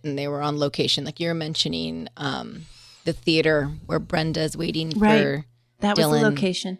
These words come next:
Speaker 1: is actually on Ven-,
Speaker 2: Yeah.
Speaker 1: it's on Ventura Boulevard.
Speaker 2: Right, yeah. The, when, um, she goes
Speaker 1: In Sherman
Speaker 2: to
Speaker 1: Oaks.
Speaker 2: wait to go supposedly meet up with Dylan for her date, and then
Speaker 1: Uh-huh.
Speaker 2: gets left there for two hours waiting for him, and he never shows up.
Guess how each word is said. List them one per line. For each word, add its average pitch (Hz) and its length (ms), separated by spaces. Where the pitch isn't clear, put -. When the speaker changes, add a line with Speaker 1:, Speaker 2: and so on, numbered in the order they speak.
Speaker 1:
is 165 100
actually 170 220
on 160 140
Ven-, 180 120
Speaker 2:
Yeah. 185 60
Speaker 1:
it's 202 140
on 170 140
Ventura 165 360
Boulevard. 165 440
Speaker 2:
Right, 151 120
yeah. 196 260
The, 185 380
when, 185 280
um, 185 180
she 214 300
goes 185 400
Speaker 1:
In 156 80
Sherman 160 340
Speaker 2:
to 151 120
Speaker 1:
Oaks. 151 60
Speaker 2:
wait 170 340
to 185 120
go 175 340
supposedly 196 640
meet 180 220
up 156 160
with - 300
Dylan 156 360
for 165 100
her 156 120
date, 196 340
and 220 140
then 180 140
Speaker 1:
Uh-huh. 170 140
Speaker 2:
gets 180 280
left - 320
there 160 160
for - 180
two 233 360
hours 170 540
waiting 180 480
for - 200
him, 165 220
and 180 80
he 175 60
never 175 240
shows - 280
up. - 300